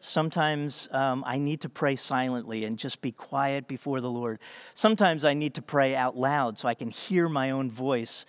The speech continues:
uh, speaking to God. Sometimes I need to write out my prayers.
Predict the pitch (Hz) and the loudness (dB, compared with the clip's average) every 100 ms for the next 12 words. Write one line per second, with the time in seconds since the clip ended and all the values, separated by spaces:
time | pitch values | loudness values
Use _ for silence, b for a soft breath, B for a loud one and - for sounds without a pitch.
0 | B B B - 127 117 113 - - - | B B B -6 -2 -2 -2 -6 -6 -2
1 | 135 127 113 110 117 113 107 B B B | 0 0 -2 -2 -2 -2 -8 B B B
2 | - 240 247 220 185 175 170 175 175 165 | 2 4 6 4 6 4 4 0 0 2
3 | 165 170 202 143 117 - 110 - - - | 4 2 0 0 -4 -4 -8 -8 -12 -14